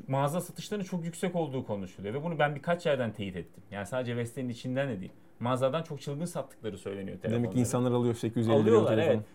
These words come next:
Speaker 1: Yani bazı ölçüm birimleri gerçekten yanlış ölçümler yapabiliyorlar. Ben bunun kan kaybını tamam, yüksek seviyede var kan kaybı ama
Speaker 2: Sekiz yüz on
Speaker 1: yüksek seviye
Speaker 2: fail oldu
Speaker 1: dünyada
Speaker 2: yani.
Speaker 1: satmıyor. Yani bugün Samsung'un S altısında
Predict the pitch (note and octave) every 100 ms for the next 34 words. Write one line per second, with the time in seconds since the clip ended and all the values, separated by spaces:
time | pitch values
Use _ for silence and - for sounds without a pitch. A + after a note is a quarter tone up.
0 | - C3+ D3+ E3+ A3 G#3+ G#3 F#3 F#3 A3
1 | G#3 - D#3+ F3 F3+ F#3+ F#3+ F#3 F#3 -
2 | F#3 F3 F3+ F3 E3 E3+ F3 F3 F3 F3+
3 | G#3+ F3 F#3+ - - - - D#3 F3 F#3
4 | G#3+ G#3+ G3+ G#3 G#3+ G3 G#3 G3+ F#3+ D#3
5 | C#3+ C#3+ F3 E3 E3+ E3 E3+ F3 F#3+ F#3
6 | - C3 C3 B2+ D3+ D3 D3+ D#3+ F3+ G3
7 | D3+ G#2 G2+ C3+ A3+ G#3+ E3+ - F#2 -
8 | - - - - - C#3 D#3 G3 F#3+ F#3
9 | F#3+ G#3+ G#3 D#3+ E3+ F#3 F3+ F#3 G#3 G#3
10 | G3